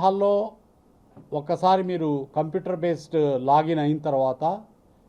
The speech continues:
విద్యార్థులకు ఎటువంటి అనుమానాలు వచ్చినా చెయ్యి రైజ్ చేస్తే ఇన్విజిలేటర్ వచ్చి క్లారిఫికేషన్ ఇస్తారు. అది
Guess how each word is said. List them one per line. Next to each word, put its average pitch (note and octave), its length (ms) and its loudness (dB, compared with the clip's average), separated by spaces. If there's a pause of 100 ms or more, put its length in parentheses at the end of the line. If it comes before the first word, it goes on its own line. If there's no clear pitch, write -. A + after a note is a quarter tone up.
(380)
విద్యార్థులకు F#3+ 680 2
ఎటువంటి E3 360 -4 (100)
అనుమానాలు D3+ 600 -2
వచ్చినా C#3+ 340 -6 (1300)
చెయ్యి G#3 320 4
రైజ్ F3+ 320 0
చేస్తే F3+ 340 -2 (680)
ఇన్విజిలేటర్ F3+ 680 0
వచ్చి C#3+ 280 -8
క్లారిఫికేషన్ C#3+ 640 -2
ఇస్తారు. - 300 -16 (2000)
అది D#3+ 200 -4